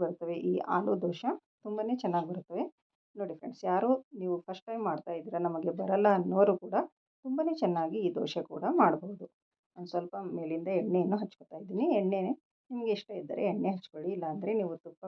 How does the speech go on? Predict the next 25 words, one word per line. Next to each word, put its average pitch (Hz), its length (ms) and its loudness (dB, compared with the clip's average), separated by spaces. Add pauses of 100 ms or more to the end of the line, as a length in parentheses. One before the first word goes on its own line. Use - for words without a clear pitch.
(100)
ಕೂಡ 156 140 -8 (140)
ಯೂಸ್ 202 260 0
ಮಾಡ್ಕೊಳ್ಬೋದು 170 600 -10 (520)
ನೋಡಿ. 175 180 -6
ಒಂದು 165 160 -8
ಸ್ವಲ್ಪ 220 220 2 (160)
ಕಲರ್ 180 320 2
ಚೇಂಜ್ 170 180 -6 (100)
ಆದಮೇಲೆ 190 320 0 (100)
ಈ - 20 0 (100)
ಥರ 180 80 -8 (220)
ಕೆಂಪು 226 340 -6
ಕಲರ್ 165 300 0
ಬಂದಮೇಲೆ 202 400 -2 (100)
ನಾವು 175 160 4 (140)
ಈ 160 40 -2 (100)
ದೋಸೆಯನ್ನು 165 440 -2 (380)
ತೆಗೆದುಕೊಳ್ಬೇಕು 208 600 -8 (1160)
ನೋಡಿ. 165 160 -8 (100)
ಎಲ್ಲಿ 254 260 4
ಅಂಟ್ಕೊಳ್ಳೋದಿಲ್ಲ, 180 600 0 (160)
ಏನಿಲ್ಲ, 160 240 0 (120)
ತುಂಬಾ 220 240 0 (180)
ಚೆನ್ನಾಗಿ 165 300 0
ಬರ್ತವೆ, 165 280 0